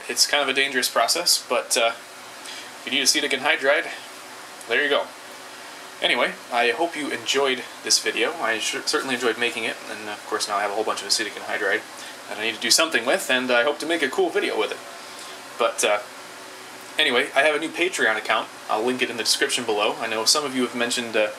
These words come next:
asked me for a Patreon account so you could donate, which, uh, I didn't really think about before, but I think is <laughs> probably a really good idea. I can use it to, uh, you know, buy apparatus and labware and stuff and keep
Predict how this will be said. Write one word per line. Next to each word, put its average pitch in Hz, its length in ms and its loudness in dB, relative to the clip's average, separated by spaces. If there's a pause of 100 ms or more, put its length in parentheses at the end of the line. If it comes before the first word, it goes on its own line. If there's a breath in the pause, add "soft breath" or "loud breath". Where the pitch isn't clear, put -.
(260 loud breath)
asked 127 220 4
me 120 100 -4
for 110 200 0
a - 20 0
Patreon 117 380 0
account 127 280 -2
so 120 100 2
you 110 40 -6
could 110 120 -4
donate, 123 340 0
which, - 300 0
uh, - 120 4 (300 loud breath)
I - 20 -12
didn't - 140 -2
really 175 120 6
think - 200 -4
about 123 200 4
before, 151 320 2
but 135 140 2
I 123 80 4
think 139 220 -2
is 127 120 4
<laughs> - 40 -6 (100)
probably 165 320 2
a 135 60 4
really 147 220 4
good 143 120 4
idea. 131 360 2 (440 loud breath)
I 117 60 0
can 123 120 0
use 127 160 4
it 123 140 -2
to, 120 240 2
uh, 113 260 6
you 117 80 -2
know, 120 80 -2 (380)
buy 110 160 2
apparatus 117 500 4
and 123 120 0
labware 127 340 4
and 117 100 2
stuff - 300 4
and 117 140 -6
keep 127 160 -8